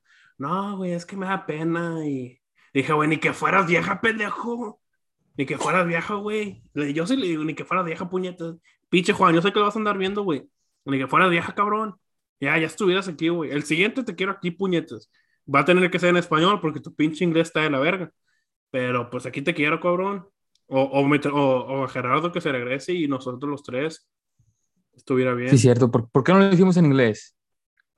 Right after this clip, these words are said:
Speaker 1: Pues no sé, güey. Dije, pues, mi
Speaker 2: Hello,
Speaker 1: compadre.
Speaker 2: everyone. Ah, no,
Speaker 1: Ah,
Speaker 2: ya,
Speaker 1: pues,
Speaker 2: ya,
Speaker 1: va,
Speaker 2: ya.
Speaker 1: ah, es que también lo hablo. No, el que le habla en culero es mi compadre Osvaldo, güey.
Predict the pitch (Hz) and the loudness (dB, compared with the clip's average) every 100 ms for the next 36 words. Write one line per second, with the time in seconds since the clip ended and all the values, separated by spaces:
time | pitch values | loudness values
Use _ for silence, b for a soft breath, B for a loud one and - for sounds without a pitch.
0 | _ _ 160 202 226 240 240 233 233 220 | _ _ -2 0 0 0 0 0 -2 -6
1 | 190 _ _ - 196 185 180 - - _ | -12 _ _ -6 -4 -4 -6 -12 -20 _
2 | _ 180 196 196 190 190 180 165 139 - | _ 4 6 6 6 4 2 -2 -6 -14
3 | _ _ _ - 120 117 113 113 160 165 | _ _ _ -18 -12 -6 -4 2 2 4
4 | 190 214 196 190 185 170 165 151 - 156 | 4 4 2 4 4 4 0 0 -6 -6
5 | 151 156 147 143 165 - 139 143 151 147 | -6 -8 -6 -6 -6 -2 0 4 4 2
6 | 147 160 208 214 131 - - 147 143 156 | -2 -2 0 0 -4 -12 -4 -2 2 4
7 | 160 202 196 196 196 196 196 165 151 147 | 4 4 0 0 2 2 0 -2 -2 0
8 | 165 165 143 165 180 151 131 | 2 2 4 2 2 -2 -6